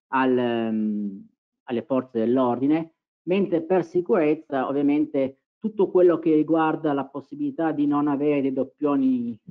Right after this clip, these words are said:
eh, di chiavi oppure perdita di chiavi. Le opzioni sono quaranta euro, settanta euro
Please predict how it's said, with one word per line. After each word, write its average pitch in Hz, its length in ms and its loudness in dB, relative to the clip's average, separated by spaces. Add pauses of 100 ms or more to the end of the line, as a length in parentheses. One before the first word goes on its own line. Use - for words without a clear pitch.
eh, 113 300 -2
di 113 140 -12
chiavi 180 640 2
oppure 143 400 0
perdita 131 340 -4
di 113 160 -8
chiavi. 104 480 -12 (380)
Le 151 140 0
opzioni 226 480 0
sono 127 580 -2
quaranta 143 640 0
euro, 196 480 2 (300)
settanta 135 880 -4
euro 160 520 -2